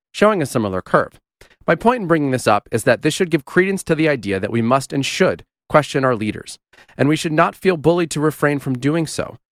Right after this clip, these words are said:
When this crisis is all done and the dust has settled, we will probably look at Florida and California and say, "Okay, well, the curve was the same.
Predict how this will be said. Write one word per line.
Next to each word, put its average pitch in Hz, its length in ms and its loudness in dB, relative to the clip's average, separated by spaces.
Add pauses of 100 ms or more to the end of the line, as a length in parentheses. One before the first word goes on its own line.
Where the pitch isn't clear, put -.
(160)
When 160 140 2
this 214 100 0
crisis 165 460 0
is 113 120 -4
all 104 120 4
done 98 280 -4
and 98 80 -8
the 107 60 0
dust 123 320 0
has 160 140 -2
settled, - 400 -4 (260)
we 135 60 2
will 151 120 2
probably 208 400 0
look 190 220 0
at 113 80 -12
Florida 135 280 2
and 120 80 -2
California 131 580 0
and 104 120 -4
say, 113 300 0 (380)
"Okay, 165 340 4
well, 147 300 4
the 147 120 -2
curve 220 300 2
was 185 140 -4
the 151 80 -2
same. 123 480 0